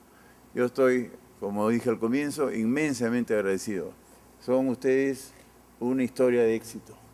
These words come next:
y, y todo el Perú los está mirando, los está reconociendo y, y me llevo, me llevo un, un gran ejemplo, una, una gran lección. Muchísimas gracias.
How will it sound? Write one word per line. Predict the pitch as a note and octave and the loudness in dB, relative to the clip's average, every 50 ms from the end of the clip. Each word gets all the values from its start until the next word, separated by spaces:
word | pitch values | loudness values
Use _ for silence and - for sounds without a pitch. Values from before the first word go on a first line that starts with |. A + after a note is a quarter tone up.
| - - - - - - - - - - - | -20 -20 -20 -20 -20 -20 -20 -20 -20 -12 -6
y, | A#2+ G#2+ G#2 F#2+ - | -4 -4 -4 -4 -6
y | - A#2+ A2 | -6 -6 -6
todo | G#2 - D3+ D3 D3 | 2 4 4 4 4
el | D3 B2 | 2 2
Perú | - C3 B2 B2+ C3+ C#3 C3 | 2 4 4 4 4 2 2
los | A#2+ A2 G2 | 2 2 0
está | G2+ G2+ F#2+ - B2 A#2+ A#2 A2+ G#2+ G#2 G2 F2+ F2+ - - - - - - - - C3+ | 0 -2 0 0 2 2 4 4 4 2 0 -2 -6 -12 -20 -20 -20 -20 -20 -20 -10 -6
mirando, | A2+ A2+ B2 C3+ D3+ D#3 E3 D#3+ D#3 C#3 | -2 2 2 2 2 0 -2 0 0 2
los | A#2+ G#2+ G2 | 2 2 0
está | F#2+ F2+ - C3 B2 A#2 A#2 A2 A#2 - - - | -2 -2 0 2 2 2 2 0 -2 -8 -14 -8
reconociendo | - G#2+ G2 - G2 F#2+ G2+ G2+ - D3+ D3+ D3+ D#3+ E3 F#3 F#3 F#3 - - - - - - - - - - - - | -6 -6 -4 -4 -6 -6 -6 -8 -6 -6 -4 -4 -4 -6 -8 -10 -12 -16 -20 -20 -20 -20 -20 -20 -20 -20 -20 -18 -10
y, | G#2+ A2 G#2+ - G#2+ A#2 | -8 -8 -8 -6 -6 -6
y | |
me | A2+ A2 A#2 B2+ | -4 -2 0 2
llevo, | B2+ C#3 C#3 C3+ B2 B2 A2 G2 - - G#2+ A2+ | 4 4 4 2 2 0 -2 -2 -4 -8 -8 -8
me | A#2 G#2+ A2 | -6 -6 -4
llevo | A2+ A#2+ A#2+ A#2 A#2 A#2 | -2 -2 0 0 -2 -2
un, | A#2 A#2 A2+ - | -2 -4 -4 -4
un | A#2+ B2 B2 | -2 0 0
gran | C3 C3+ D3 D3 C#3 | 2 2 0 0 0
ejemplo, | A#2+ A2 C3 A#2 F#2+ E2 E2 - F#2+ - - - | -2 -2 -2 -4 -4 -4 -10 -12 -14 -14 -14 -10
una, | B2+ A#2+ A#2 A#2 A#2 - - | -8 -6 -6 -6 -6 -6 -6
una | A#2+ A#2 G#2+ A2 G#2+ | -4 -4 -2 -2 -2
gran | G#2+ A2 B2 A#2+ A2 | 0 0 0 0 0
lección. | G2+ F2+ D#2+ - - F#2+ - - - - - - | -4 -8 -10 -14 -18 -18 -20 -20 -20 -20 -16 -16
Muchísimas | A2 - C3+ C3 G#2 G2+ F#2 F2 E2 | -14 -10 -10 -10 -10 -10 -10 -10 -10
gracias. | E2 D#2 - - - - - | -10 -12 -14 -20 -20 -20 -20